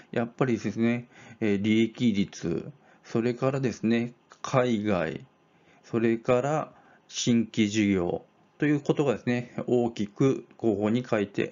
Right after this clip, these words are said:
あります。中期戦略ということで、やっぱりここにも書いてあることは一緒なんですけども、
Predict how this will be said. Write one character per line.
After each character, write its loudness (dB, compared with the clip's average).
あ 0
り 0
ま 0
す。 -6
中 4
期 -2
戦 2
略 2
と -2
い 4
う 4
こ -4
と 2
で、 2
や 4
っ -8
ぱ 4
り 0
こ -4
こ 2
に 2
も 2
書 8
い 0
て 0
あ 6
る 2
こ -2
と 4
は 4
一 0
緒 0
な 0
ん -2
で 2
す -12
け 2
ど 2
も、 2